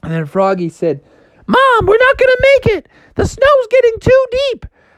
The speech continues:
And he pulled out his snowboard and he jumped through the hole in the roof of the car.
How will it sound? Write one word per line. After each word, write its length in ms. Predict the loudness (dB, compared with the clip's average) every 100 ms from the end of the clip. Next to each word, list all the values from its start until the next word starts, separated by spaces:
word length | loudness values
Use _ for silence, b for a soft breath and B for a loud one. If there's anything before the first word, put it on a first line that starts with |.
| b
And 140 | -8 -8
he 100 | -4
pulled 300 | -2 0 0
out 120 | -4
his 140 | -6
snowboard 560 | -12 -12 -6 -4 -4 -6
and 20 |
he 100 | -8
jumped 420 | -12 -6 -4 -4
through 360 | -6 -8 -4 -2
the 100 | -4
hole 360 | -4 -4 -2 -4
in 120 | -6
the 100 | -6
roof 240 | -6 -8
of 80 | -8
the 60 | -10
car. 400 | -6 -4 -4